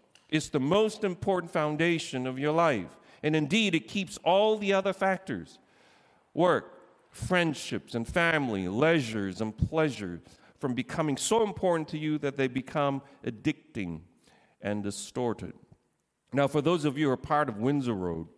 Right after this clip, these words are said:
this approach and understanding of work is nothing new. We've been talking about it for years as part of our vision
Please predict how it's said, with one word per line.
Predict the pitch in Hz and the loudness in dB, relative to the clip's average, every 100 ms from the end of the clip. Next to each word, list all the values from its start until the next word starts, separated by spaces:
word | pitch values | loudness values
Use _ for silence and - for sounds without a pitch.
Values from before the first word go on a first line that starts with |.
| _ _ _ _ _ _ - - | _ _ _ _ _ _ -20 -8
this | 160 175 | -4 0
approach | 156 - 165 160 135 | 0 2 2 2 0
and | 127 | 0
understanding | 143 143 139 135 123 117 | 0 -2 -4 -2 -2 -2
of | 107 | -6
work | 92 104 104 104 _ _ - | -4 -2 -4 -8 _ _ -10
is | 110 110 | -6 -2
nothing | 123 143 127 110 110 | 0 -2 -2 -2 0
new. | 143 104 | 2 2
We've | 98 104 | -2 -4
been | 107 | -4
talking | 135 143 - 127 | -2 -2 -4 -8
about | 104 101 | -4 -2
it | 101 | -4
for | - | -8
years | 113 143 156 107 80 | -6 0 2 0 -2
as | 95 | -8
part | - 131 117 | -4 -2 -2
of | 101 | -2
our | 98 | -2
vision | 92 107 135 85 85 | -2 -4 -4 -4 -10